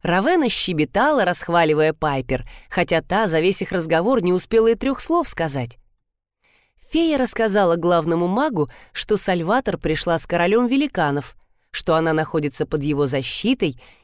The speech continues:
и что она крайне заинтересована в изучении сигридских танцев. На последних словах Бэра поджал губы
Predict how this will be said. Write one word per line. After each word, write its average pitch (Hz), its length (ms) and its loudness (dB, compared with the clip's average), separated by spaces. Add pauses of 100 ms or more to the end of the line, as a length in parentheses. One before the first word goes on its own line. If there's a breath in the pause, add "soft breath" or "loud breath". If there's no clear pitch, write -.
(100)
и 214 80 -2
что 175 260 -2
она 175 260 2
крайне 294 420 0
заинтересована 185 960 0
в 156 80 0
изучении 190 640 0
сигридских 180 720 -2
танцев. 127 640 -6 (1000)
На 151 140 0
последних 131 560 -2
словах 131 560 -4 (300 soft breath)
Бэра 262 420 2
поджал 156 500 0
губы 131 380 0